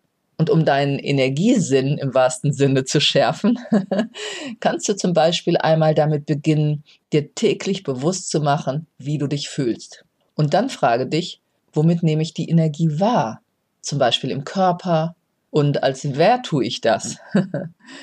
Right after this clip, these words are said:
Das ist eine ganz spannende Frage, denn ist es ein Anteil deines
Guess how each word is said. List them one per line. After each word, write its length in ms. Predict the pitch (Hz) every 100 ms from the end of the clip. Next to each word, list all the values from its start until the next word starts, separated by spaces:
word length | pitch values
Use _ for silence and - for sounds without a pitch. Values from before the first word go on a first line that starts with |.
| - 247 233 202
Das 160 | 180
ist 80 | 220
eine 240 | - 170 160
ganz 260 | 160 -
spannende 400 | - - 185 190
Frage, 600 | 185 - 160 151 110 85 _ -
denn 160 | 170 151
ist 180 | 160 -
es 120 | 170
ein 140 | 151
Anteil 440 | - 165 175 165 160
deines 340 | 139 131